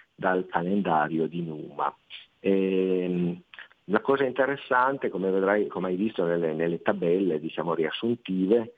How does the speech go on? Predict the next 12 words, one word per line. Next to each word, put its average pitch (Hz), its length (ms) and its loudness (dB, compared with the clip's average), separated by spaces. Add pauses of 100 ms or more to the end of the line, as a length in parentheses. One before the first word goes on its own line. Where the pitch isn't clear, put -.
(260)
è - 160 -6
che 120 180 0
c'è 113 320 0
sempre 127 560 2
un, 101 320 -2
un 92 460 0
filo 123 320 0
conduttore, 87 960 -2 (320)
che, 104 340 2
mm, 92 360 -8 (760)
è - 80 -10
la, 92 320 0